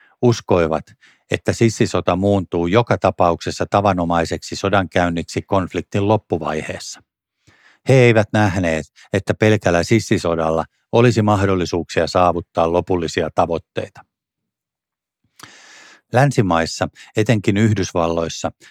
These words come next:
rajoitetut sodat, limited wars, tai pienet sodat, small wars, ovat yleisnimiä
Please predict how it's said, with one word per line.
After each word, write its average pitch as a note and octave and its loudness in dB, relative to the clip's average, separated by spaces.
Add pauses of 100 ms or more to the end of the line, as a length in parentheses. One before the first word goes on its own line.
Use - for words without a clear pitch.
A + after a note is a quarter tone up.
(140)
rajoitetut G2+ 4
sodat, F2 0 (320)
limited F#2+ 0 (120)
wars, F2 0 (420)
tai A#2 2 (120)
pienet G#2 2
sodat, D#2+ -4 (200)
small G2 2
wars, E2 -6 (520)
ovat A2 2
yleisnimiä G2 2